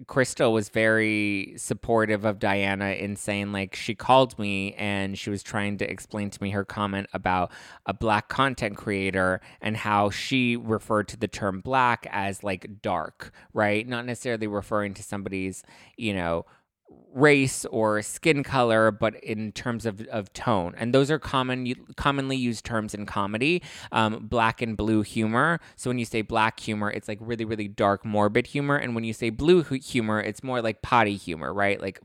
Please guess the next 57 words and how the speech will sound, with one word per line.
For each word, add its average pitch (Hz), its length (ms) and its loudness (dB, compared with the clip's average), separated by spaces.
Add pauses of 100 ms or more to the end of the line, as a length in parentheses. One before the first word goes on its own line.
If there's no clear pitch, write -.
fart 98 280 -2
jokes 92 340 -4
and 101 140 -14
stuff - 260 -8
like 104 180 -4
that. 120 300 4 (300)
So 123 500 6 (240)
I 156 220 6
was 175 180 2
familiar 135 460 2
with 123 160 0
those 113 280 2
terms. 110 680 -2 (240)
So - 180 0
when 117 220 0
Diana 117 380 2
said 113 260 -4
that 104 140 -10
that's 101 260 -2
what - 100 -10
she - 160 -8
was 104 160 -4
referring 101 560 -2
to, 113 320 0
I 104 160 2
was 107 140 -4
kind 113 100 -6
of 107 60 -8
like, 113 160 -2
"Oh, 160 180 8
okay, 127 160 0
well, 110 100 2
that 117 160 2
kind 127 180 -2
of 117 60 -6
makes 98 220 -8
sense." 92 280 -8
And 101 80 -6
I 98 60 -4
kind 107 160 -8
of 95 60 -12
just 98 180 -10
took - 180 -8
it 101 160 -4
at 104 200 -6
face 98 260 -4
value. 113 460 4 (340)
Um, 107 640 2
listen, 131 360 -4
she - 120 -8
put 113 140 -4
her 113 80 -4
foot 120 140 -2
in 117 100 -6
her 107 80 -4
mouth. 98 460 -4
And, 98 400 -10